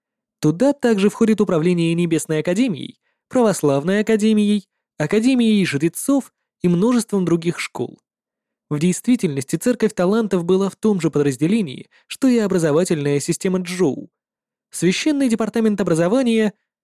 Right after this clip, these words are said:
так обычно люди называют его. Так как он олицетворяет силу, религию и знания, никто не смел пытаться задеть его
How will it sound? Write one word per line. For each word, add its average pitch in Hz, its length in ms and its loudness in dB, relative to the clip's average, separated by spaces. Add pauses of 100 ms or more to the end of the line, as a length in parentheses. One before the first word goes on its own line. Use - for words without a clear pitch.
(120)
так 240 240 0
обычно 143 340 0
люди 151 220 2
называют 151 520 0
его. - 280 -6 (600)
Так 220 240 0
как 196 260 -2
он 214 160 2
олицетворяет 180 720 0
силу, 202 380 0
религию 165 580 0
и 165 140 -4
знания, 165 720 -4
никто 175 360 0
не 262 100 0
смел 226 260 0
пытаться 208 440 0
задеть 151 420 0
его 214 320 2